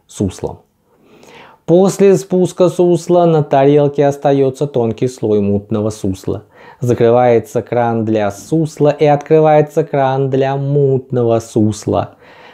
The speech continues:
Взвеси собираются резиновыми скребками. После их устранения открывается впускное отверстие для промывной воды.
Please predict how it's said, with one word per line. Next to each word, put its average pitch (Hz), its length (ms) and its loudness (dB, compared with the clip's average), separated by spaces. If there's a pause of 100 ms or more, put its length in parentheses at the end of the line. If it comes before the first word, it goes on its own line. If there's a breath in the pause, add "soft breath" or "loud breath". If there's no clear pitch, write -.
(120)
Взвеси 113 1000 2
собираются 143 1120 0
резиновыми 101 880 -4 (100)
скребками. 92 720 -6 (600 soft breath)
После 202 600 2
их 165 640 -2 (120)
устранения 147 1080 0 (260 soft breath)
открывается 113 1300 -2 (260)
впускное 117 1300 -2
отверстие 151 640 0
для 98 180 -4
промывной 90 800 -8
воды. 85 360 -6